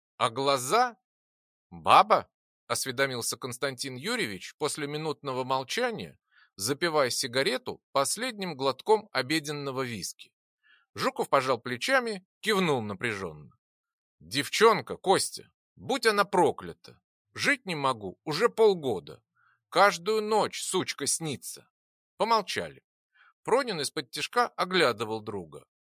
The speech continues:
«Кокаин, что ли? Или похоже что? Может, шизофрения? Бывает такое, говорят. Надо Пухову звонить, срочно». «Миша,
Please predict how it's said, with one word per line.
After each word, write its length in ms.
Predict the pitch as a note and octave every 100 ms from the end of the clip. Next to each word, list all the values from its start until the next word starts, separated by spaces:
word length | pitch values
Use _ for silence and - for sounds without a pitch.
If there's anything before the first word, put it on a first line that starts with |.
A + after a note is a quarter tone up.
| _ _ _
«Кокаин, 580 | G2+ - G#2+ F#2 C3 D#3+
что 340 | - - D3
ли? 220 | B2+ A2+ - _ _ _
Или 160 | D3+ D#3
похоже 560 | B2 A2 - A#3+ B3+ A3+
что? 340 | - G#2+ D#2 _ _ _ _ _ _ -
Может, 400 | F2+ A#2 A#2 A#2
шизофрения? 920 | C3 A2+ B2 A#2+ A2+ A2+ G#3+ C#3+ D2 _ _ _ _ _ E2+
Бывает 520 | G2+ G2 C#3+ G3+ -
такое, 340 | G3 F#3+ G3
говорят. 480 | A#2 B2+ D3+ A#2 D2 _ _ _ _ _ _ -
Надо 340 | G#2+ G3 F#3
Пухову 540 | F3+ A#3+ A#3+ - C3+ B2
звонить, 520 | A2+ D#3+ E3 A#2+ -
срочно». 640 | - F#3+ F#3 - - D2+ _ _ _ _ _ _ _
«Миша, 500 | G2+ C#3+ - E2